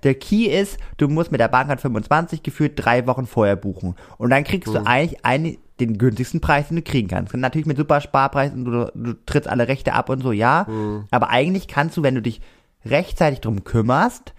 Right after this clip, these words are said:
Speaker 1: und nicht so spontan verreisen möchtest, kannst du noch einen relativ guten Preis bekommen.
Speaker 2: Ja,
Speaker 1: Also
Speaker 2: das stimmt schon, das stimmt schon.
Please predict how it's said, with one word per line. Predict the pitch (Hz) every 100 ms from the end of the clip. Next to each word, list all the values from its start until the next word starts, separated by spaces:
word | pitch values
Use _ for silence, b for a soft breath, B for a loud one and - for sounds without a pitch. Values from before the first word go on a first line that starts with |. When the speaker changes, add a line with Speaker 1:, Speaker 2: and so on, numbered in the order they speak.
| b
Speaker 1:
und | -
nicht | 135 135
so |
spontan | 127 - 101 - 110 123 156
verreisen | 151 147 160 165 170
möchtest, | 165 165 - 185 - b b b
kannst | - 113 104 -
du | 175 180 - _ _
noch | 117 110 110 151 -
einen | 165
relativ | 123 104 110 113 -
guten | 143 180
Preis | 180 104 95
bekommen. | - 90 - - - -
Speaker 2:
Ja, | 98 104
Speaker 1:
Also | 92
Speaker 2:
das | 101
stimmt | 95 110
schon, | - 113 110
das | 101
stimmt | 117 110
schon. | - 107 107